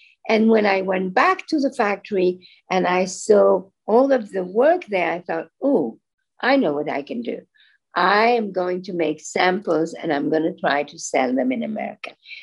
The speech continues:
And that's how it started. And, but my, in my fashion, it wasn't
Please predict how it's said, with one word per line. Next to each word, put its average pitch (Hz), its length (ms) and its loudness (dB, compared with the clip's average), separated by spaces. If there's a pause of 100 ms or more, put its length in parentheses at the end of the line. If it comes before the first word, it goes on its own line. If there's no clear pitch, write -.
(120)
And 247 180 6
that's 262 320 2
how 254 80 4
it 226 160 2
started. 226 560 -2 (420)
And, 233 360 2 (340)
but 254 180 6 (120)
my, 339 360 0
in 277 220 -4
my 339 260 -2 (120)
fashion, 226 640 -6 (200)
it 247 220 2
wasn't 359 680 2